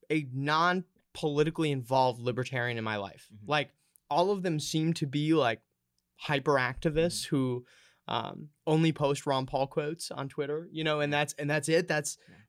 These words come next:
Speaker 1: that's all they do. I have never met a normal person that's like, "Yes, we must have unfettered immigration to, like, increase the G D P." Like,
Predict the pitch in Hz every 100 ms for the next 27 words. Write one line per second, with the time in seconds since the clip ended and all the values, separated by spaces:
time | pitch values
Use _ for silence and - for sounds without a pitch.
0 | - 147 - 139 147 151 135 131 139 147
1 | 147 139 139 147 160 143 143 131 131 135
2 | 139 143 135 131 151 143 - 123 117 117
3 | _ _ _ 139 127 - 123 117 107 _
4 | _ _ 185 196 - 143 180 180 - 165
5 | 170 143 127 _ _ - 156 165 160 156
6 | 147 143 131 143 135 127 - 127 123 -
7 | 139 131 147 127 - 123 117 117 113 -
8 | 110 110 139 156